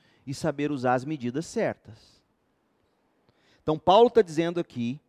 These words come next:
que todo e qualquer senso de moralidade, de justiça, de amor, de cuidado com o próximo, de, de fazer o certo e evitar o errado, isso é Deus que gravou no coração do ser humano.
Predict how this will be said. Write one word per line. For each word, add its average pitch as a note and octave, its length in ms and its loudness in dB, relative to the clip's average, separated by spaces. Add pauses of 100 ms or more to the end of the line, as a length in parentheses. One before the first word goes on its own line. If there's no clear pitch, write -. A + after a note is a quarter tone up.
(960)
que - 140 -12
todo C4+ 420 2
e - 20 0
qualquer G#3+ 480 2
senso D#3 500 -8
de C3 140 -10
moralidade, C#3+ 920 0
de B2+ 160 -10
justiça, D3 1080 -10
de B2+ 140 0
amor, C#3+ 580 0
de - 140 -10
cuidado D#3 520 0
com D3 180 -4
o C#3+ 40 -8
próximo, B2+ 920 -2 (600)
de, A#2+ 240 -10
de C3+ 120 -10
fazer D#3+ 320 2
o D#3+ 60 2
certo D#3+ 680 -2
e D#3 40 2
evitar C#3+ 380 -2
o D3 100 4
errado, B2 800 -2 (840)
isso F3 600 -6
é C#3 140 0
Deus B2+ 640 -4
que C3 200 -10
gravou A2+ 480 -4
no A2 120 -10
coração G#2 600 -8
do F#2+ 60 -16
ser G#2+ 240 -12
humano. D#2 280 -16